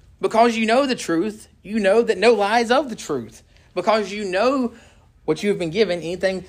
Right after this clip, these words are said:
that is opposed to what you have been given is not what you have been given. And the Spirit there is to help you discern these things.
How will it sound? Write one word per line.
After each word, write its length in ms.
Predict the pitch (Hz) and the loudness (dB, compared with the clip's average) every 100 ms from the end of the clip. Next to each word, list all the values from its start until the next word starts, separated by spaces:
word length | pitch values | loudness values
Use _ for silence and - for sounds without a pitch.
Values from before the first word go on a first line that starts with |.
| - | -8
that 80 | |
is 120 | 165 165 | -6 -4
opposed 420 | - 180 226 240 | -2 4 4 4
to 80 | 190 | 2
what 220 | 160 170 | 0 0
you 80 | 160 | 0
have 80 | |
been 160 | 156 139 | 0 -2
given 320 | 117 127 175 | -4 -6 -6
is 180 | 156 131 | -6 -6
not 260 | 123 123 127 | -6 -6 -8
what 200 | 139 139 | -12 -10
you 60 | |
have 100 | 143 | -10
been 100 | 170 | -8
given. 340 | 202 262 120 107 _ _ | -6 -4 -6 -12 _ _
And 120 | 143 | -10
the 40 | 151 | -10
Spirit 280 | - 202 | -2 0
there 160 | 165 180 | 2 0
is 100 | 170 | 0
to 160 | - 180 | -4 -4
help 160 | 180 | -4
you 80 | 196 | -4
discern 580 | 165 156 - 175 214 202 | -8 -8 -4 -2 0 -2
these 180 | 165 151 | -6 -10
things. 520 | 139 131 117 113 - | -10 -10 -12 -18 -20